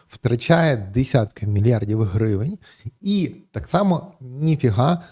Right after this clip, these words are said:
дуже довгий час не робила та і, відповідно, не дуже сильно і робить. Тож, сьогодні ми будемо говорити про одну сферу. Це, скоріше, буде як приклад, який ви спокійно можете накласти на інші сфери. Думаю, що плюс-мінус там відбувається те ж саме.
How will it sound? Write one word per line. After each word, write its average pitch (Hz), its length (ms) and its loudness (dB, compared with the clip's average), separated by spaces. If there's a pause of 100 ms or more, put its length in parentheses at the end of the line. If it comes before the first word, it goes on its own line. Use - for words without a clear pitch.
дуже 117 280 2
довгий 104 260 0
час 143 320 2
не 131 120 4
робила 202 360 4
та 190 220 0
і, 165 420 2
відповідно, 123 560 4
не 113 120 2
дуже 123 260 2
сильно 131 480 2
і 135 120 4
робить. 104 340 2 (760)
Тож, 160 240 4
сьогодні 156 320 4
ми 151 120 4
будемо 131 480 2
говорити 143 460 0
про 143 460 2
одну 190 300 2
сферу. 110 400 2 (440)
Це, 170 140 6
скоріше, 139 440 -2
буде 117 240 -2
як 101 260 -6 (180)
приклад, 180 680 4
який 110 380 0 (120)
ви 104 200 0
спокійно 196 460 -2
можете 123 380 -2
накласти 104 520 0
на 113 80 4
інші 127 240 2
сфери. 254 340 2 (500)
Думаю, 202 360 2
що 147 260 0
плюс-мінус 123 500 -4
там 101 280 0
відбувається 98 580 -2
те - 120 -4
ж - 100 -6
саме. - 240 -6